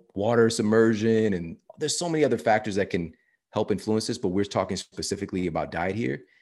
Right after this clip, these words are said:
And so just to touch on this really quickly, when you mentioned, okay, so how do we actually get rid of this stuff? First, we have to have a better association with it. Second, we need to know what we're actually dealing with here. And the third thing is,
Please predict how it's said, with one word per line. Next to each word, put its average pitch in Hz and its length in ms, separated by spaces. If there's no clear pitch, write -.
And 90 120
so 92 540
just 101 200
to 101 60
touch 123 320
on 104 80
this - 160
really - 160
quickly, 113 320
when 85 80
you 85 80
mentioned, 90 380
okay, - 140
so - 160
how 104 160
do 107 80
we 101 180
actually 90 580
get 95 180
rid 117 180
of 110 140
this - 540
stuff? - 480
First, 135 340
we 120 80
have 107 140
to 107 60
have 92 100
a 90 40
better 90 240
association 87 600
with 73 180
it. - 200
Second, 135 380
we 127 80
need 117 140
to 101 60
know 104 180
what 98 160
we're 90 140
actually 95 420
dealing 107 420
with 80 180
here. 80 380
And 101 120
the 90 60
third - 320
thing 101 180
is, 90 400